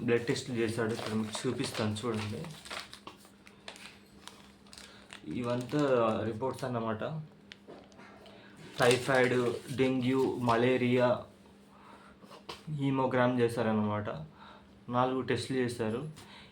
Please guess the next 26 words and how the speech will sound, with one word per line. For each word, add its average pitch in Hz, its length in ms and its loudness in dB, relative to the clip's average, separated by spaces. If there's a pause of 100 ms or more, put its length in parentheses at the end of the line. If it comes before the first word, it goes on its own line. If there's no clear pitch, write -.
(100)
ఈ 131 100 -4
నాలుగు 135 320 6
టెస్టులు 147 360 2
కూడా 143 200 4
మనకి 143 320 0
ఏమొచ్చిందంటే 143 600 -4
నార్మల్ 123 440 4
రిపోర్ట్ 123 400 -4
వచ్చింది. 113 460 -4 (1160)
అయితే 151 320 -4 (380)
ఇప్పుడు 156 360 2
నేను 147 280 2 (680)
ఫస్ట్, - 320 2 (120)
మెయిన్గా 147 320 4
ఫస్ట్ 143 280 -6
సఫర్ 135 340 -2
అయింది 135 240 0
నేను 127 180 0
కాబట్టి 107 420 0 (480)
ఇక్కడ 139 220 0
నేను 135 260 0
మాస్క్ 123 460 8
పెట్టుకోలేకపోవడం 123 1040 -4
వల్ల 117 220 -4
ఏమైంది, 117 420 -6 (880)
నా 127 180 2